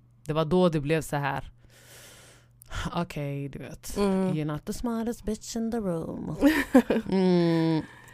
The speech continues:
Speaker 2: Nej, men, men känner du att du har, eh, alltså, växt? Alltså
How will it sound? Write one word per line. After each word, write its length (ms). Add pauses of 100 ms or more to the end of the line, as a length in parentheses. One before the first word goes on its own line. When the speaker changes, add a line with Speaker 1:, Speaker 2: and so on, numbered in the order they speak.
(240)
Speaker 2:
Nej, 240
men, 200
men 180
känner 240
du 120
att 140
du 140
har, 420 (180)
eh, 60 (520)
alltså, 240
växt? 480 (340)
Alltså 380